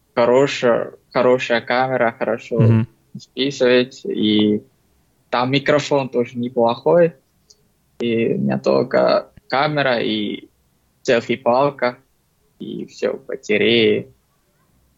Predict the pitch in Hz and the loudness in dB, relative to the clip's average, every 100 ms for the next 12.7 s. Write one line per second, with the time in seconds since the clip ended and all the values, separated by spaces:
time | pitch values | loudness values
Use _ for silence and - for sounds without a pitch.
0 | _ 147 131 - 127 123 117 - _ _ | _ -8 -6 0 2 4 2 0 _ _
1 | _ _ _ _ - 135 127 117 120 120 | _ _ _ _ -6 0 0 2 2 2
2 | 113 123 - - - _ 117 - 123 110 | 0 -2 -10 -18 -18 _ -2 0 0 0
3 | 120 104 95 92 90 92 - - 95 - | 0 2 2 4 4 2 0 0 0 2
4 | 95 92 - 98 101 92 90 98 - 98 | 0 2 2 2 4 4 4 2 0 -2
5 | 95 90 87 92 92 87 - 90 85 85 | 0 2 2 2 0 -2 -4 -2 0 -2
6 | - - 92 95 92 87 87 87 87 87 | -4 -2 2 4 2 2 0 2 2 0
7 | 92 123 - 90 92 90 90 90 87 - | -2 -4 0 2 2 0 0 0 -2 -4
8 | - - - - - - - - - - | -16 -14 -8 -6 -6 -6 -8 -8 -10 -8
9 | 101 101 - 127 135 123 120 113 113 113 | -2 -2 2 2 2 0 0 0 2 2
10 | 101 104 101 - 92 90 87 87 90 120 | 2 0 0 0 0 0 0 -2 0 0
11 | 131 123 107 104 104 98 92 90 90 90 | 0 2 2 0 0 -2 -4 -2 -4 -2
12 | 92 123 - 107 98 95 | -2 -2 0 -2 -2 -4